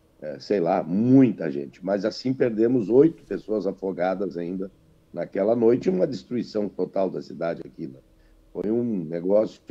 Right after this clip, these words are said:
impressionante. É, então, quando a gente vê esse, essa ideia, essa, essa,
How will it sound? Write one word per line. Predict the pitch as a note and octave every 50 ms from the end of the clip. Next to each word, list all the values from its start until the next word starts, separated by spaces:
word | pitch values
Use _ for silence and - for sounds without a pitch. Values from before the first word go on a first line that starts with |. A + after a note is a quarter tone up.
| A2+ G#2+
impressionante. | F#2 E2+ C#2+ F#2+ F#2+ F#2 - D#2+ D#2 D#2 F2+ G2 F#2 - - _ _ _ _ _ _ _ _ _ _ _ _ - -
É, | - F2 F2+
então, | F#2 F2 - A#2+ A#2+
quando | C3 D3 D3+ D#3+
a | E3+ D#3
gente | B2 A#2 A#2 G2 -
vê | G2 E2+ F2+ G2 G2 F2+ D#2+ D2+
esse, | D2 - - - - C#2+ C2 - -
essa | - C#2 - - - -
ideia, | C#2+ C#2+ E2+ D#2+ D2+ -
essa, | D#2 D#2 D2+ D2+ D2+ C#2+ - - - D2+ C#2 C2 - - - -
essa, | - - - - - - G1+ - A#1 G#1 G1+ G1+